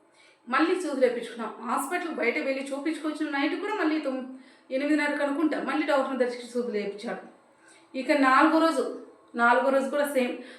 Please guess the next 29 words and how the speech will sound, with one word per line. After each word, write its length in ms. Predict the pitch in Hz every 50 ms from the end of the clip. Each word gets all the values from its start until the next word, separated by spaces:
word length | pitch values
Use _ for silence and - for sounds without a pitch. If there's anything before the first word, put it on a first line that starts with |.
| - - -
సూదులు 580 | 269 269 254 262 240 254 254 240 240 233 233 240
అక్కడ 220 | 233 - 247 233
మేడం 280 | 233 240 233 233 247 240
రాయించినట్టు 460 | 247 240 240 240 240 254 254 247 262
వేయించుకున్నా. 760 | 254 247 247 247 - - 262 269 277 277 254 233 - - - - - - - - _ -
అవి 380 | - 220 226 226 226 269 277 277
తగ్గక 420 | 277 262 - 302 302 330 320 311
మళ్ళీ 360 | 269 277 254 254 277 339 330 320
వస్తే 280 | 294 - - 339 339
మళ్ళీ 360 | 294 262 240 240 262 294 294
మేము 480 | 277 262 254 262 262 254 254 254 - - - - 269
చూపించుకునే 400 | 269 - - 277 277 269 269 254
డాక్టర్ 340 | 247 240 240 247 - 254 233
దగ్గర 280 | 254 247 247 269 262 247
కూడా 460 | 285 311 320 302 269 240 233 - - - - - - - - -
సూదులు 220 | 294 277 240 233 226
వాడాం. 300 | 208 202 190 - - - - - - _ _ _ _ _ _ _ _ _ _ _ _ _ -
ఇంకా 140 | 254 277 294
అట్లా 160 | 294 302 302
వాడుతూ 500 | 285 247 226 240 277 277 277 - 277 254
ఉంటే 520 | 247 226 - 233 226 233 - - - - - - - - _ _ _ _ _ _ _ -
ఇంకా 140 | 247 262 269 269 262 262 247 - - 233
అట్లనే 380 | 240 240 294 311 320 339 330 -
నాలుగో 300 | 247 254 262 269 277 285
నుంచి 220 | 285 277 277 330 311
ఐదో 240 | 254 254 - 320 320
రోజుకి 200 | 320 311 311 320
వెళ్ళిపోయింది 400 | 277 247 233 262 254 233 214 208
నా, 300 | 220 220 214 202 -